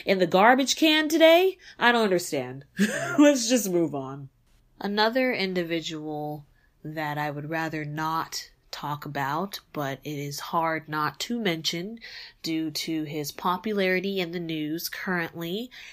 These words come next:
is Tekashi six nine. Tekashi six nine is a very loaded topic in itself. I won't go into his background, his allegations,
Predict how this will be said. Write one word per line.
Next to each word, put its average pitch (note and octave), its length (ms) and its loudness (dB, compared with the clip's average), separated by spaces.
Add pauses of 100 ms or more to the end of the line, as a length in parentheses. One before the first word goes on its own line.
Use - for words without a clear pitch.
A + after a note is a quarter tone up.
(200)
is C4 680 2 (400)
Tekashi F#3+ 580 2
six - 380 -2
nine. D3 460 0 (640)
Tekashi F#3+ 480 0
six - 300 -4
nine B3+ 580 2
is F3 380 -2
a E3+ 160 2
very E3 480 -2
loaded F3 640 0
topic D#3 600 0
in E3 140 -2
itself. E3 840 0 (360)
I E3+ 100 0
won't D#3+ 340 -4
go D#3 240 -2
into D#3 320 -8
his C#3 220 -8
background, F3 1080 0
his C3+ 240 -8
allegations, D#3 1500 0